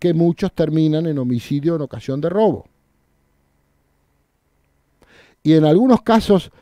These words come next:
no es una sola moto con dos individuos. En algunos casos han sido tres o más motos con dos individuos cada uno. Y no dudan en abrir fuego. Recuerden ustedes,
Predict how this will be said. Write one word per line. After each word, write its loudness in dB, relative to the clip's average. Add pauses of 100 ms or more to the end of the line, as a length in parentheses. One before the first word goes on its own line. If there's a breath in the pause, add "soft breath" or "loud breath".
(180 soft breath)
no 4
es 4
una 0
sola -2
moto 0
con -6
dos -6
individuos. -4 (440)
En -6
algunos -2
casos -2
han 0
sido -2 (120)
tres 2 (1120)
o 4
más 4
motos 4 (140)
con -4
dos 0
individuos -2
cada 0
uno. 0 (400 soft breath)
Y 0
no 6
dudan 6
en 0
abrir 2
fuego. 2 (1400)
Recuerden 2
ustedes, 2